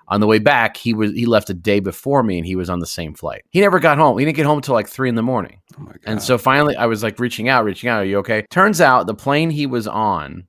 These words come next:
Speaker 1: or the flight, was delayed because the plane had to turn around mid-flight because it was having engine problems. And then it, they sent a different plane to get him.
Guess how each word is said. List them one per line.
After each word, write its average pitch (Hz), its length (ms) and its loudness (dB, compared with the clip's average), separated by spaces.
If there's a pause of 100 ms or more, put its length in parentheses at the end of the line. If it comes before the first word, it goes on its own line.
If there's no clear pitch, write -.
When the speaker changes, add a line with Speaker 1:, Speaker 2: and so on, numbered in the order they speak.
Speaker 1:
or 95 140 -4
the 90 100 -8
flight, 107 460 0
was 87 200 -10
delayed 92 560 -4 (520)
because 95 420 -2
the 95 60 -8
plane 117 560 -2 (560)
had 110 240 -2
to 110 80 -6
turn 127 320 -2
around 117 400 2
mid-flight 110 680 0 (120)
because 92 280 -8
it 95 40 -4
was 87 140 -8
having 95 280 0
engine 90 380 -4
problems. - 680 -10 (160)
And 98 160 -2
then 101 240 0
it, 95 300 -4
they 95 140 0
sent 107 260 -2
a 87 80 -4
different 156 420 0
plane 85 220 -2
to 76 60 -6
get 73 240 -4
him. 78 240 -10